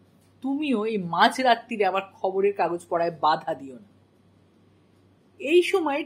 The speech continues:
টেলিফোনের মধ্যে একটা তৃতীয় কণ্ঠস্বর, এক মহিলার গলা শোনা গেল, "Three minutes over, three minutes over।" আমি একটু চমকিয়ে উঠে বললাম, "এই সর্বনাশ, আরে এটা ট্রাঙ্ক কল নাকি? এটা তো লোকাল কল মনে হচ্ছে না।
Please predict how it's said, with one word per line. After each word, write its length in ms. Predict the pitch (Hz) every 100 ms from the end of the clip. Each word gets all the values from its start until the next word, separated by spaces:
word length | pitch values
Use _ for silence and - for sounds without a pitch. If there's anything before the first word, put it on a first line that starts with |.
| -
টেলিফোনের 580 | 269 269 302 320 311 311
মধ্যে 280 | 311 269
একটা 200 | 311 320
তৃতীয় 640 | 311 - - 285 269 302 339
কণ্ঠস্বর, 720 | 339 202 196 208 185 220 254
এক 160 | 233 240
মহিলার 480 | 214 233 254 277 277
গলা 340 | 208 185 180
শোনা 300 | 190 208 170
গেল, 220 | 147 143 139 - _ _ _ _ _ _ -
"Three 240 | - 370 359
minutes 380 | 359 349 320 359
over, 380 | 330 320 339 349 339 - -
three 320 | 359 359 359
minutes 300 | 349 339 -
over।" 480 | 339 320 330 320 330 - _ _ _ _ _ _ _ _ _ _ _ _ -
আমি 280 | 285 359
একটু 200 | 359 -
চমকিয়ে 500 | 311 311 285 277 320
উঠে 220 | 320 269 302
বললাম, 360 | 294 277 277 294 _ _ _ _ -
"এই 240 | 330 254 - _ _ _ _
সর্বনাশ, 680 | - - 311 285 277 233 214
আরে 160 | 277 311
এটা 140 | 311
ট্রাঙ্ক 400 | 311 - 240 277
কল 220 | 392 415
নাকি? 320 | 370 294 269 262
এটা 120 | 277
তো 80 | 302
লোকাল 600 | 254 233 233 262 285 359
কল 200 | 349 349
মনে 200 | 320 339
হচ্ছে 300 | 370 - 359
না। 280 | 370 453 -